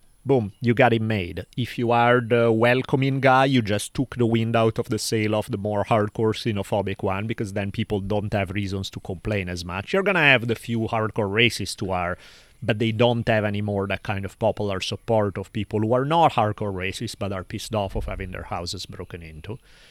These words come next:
And if you are the ones who only care about their houses broken into, then it doesn't really bother you that much. To be, oh, it's like, "Oh, wait, we can be,"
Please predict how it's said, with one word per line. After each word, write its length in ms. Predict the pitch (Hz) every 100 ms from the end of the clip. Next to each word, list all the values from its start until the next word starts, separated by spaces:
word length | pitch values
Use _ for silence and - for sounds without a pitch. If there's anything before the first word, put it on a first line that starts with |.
| - - - - _ _
And 160 | 143 139
if 160 | -
you 100 | 127
are 200 | 139 185
the 80 | 156
ones 320 | 120 117 113
who 100 | -
only 200 | 113 104 101
care 160 | 107
about 220 | 101 101 98
their 120 | 95
houses 360 | 110 95 101
broken 300 | 104 101 110
into, 260 | 98 98 131
then 180 | 123 151
it 140 | 156
doesn't 340 | 147 151 156 147
really 200 | 151 139
bother 340 | 135 143 127
you 160 | 117 117
that 140 | 110
much. 420 | 110 139 110 -
To 80 | 123
be, 160 | 120 -
oh, 80 |
it's 240 | 151 117 117
like, 200 | 123 156
"Oh, 260 | 226 208
wait, 420 | 98 113 233 95 98
we 180 | 104
can 240 | 120 156 143
be," 360 | 147 143 139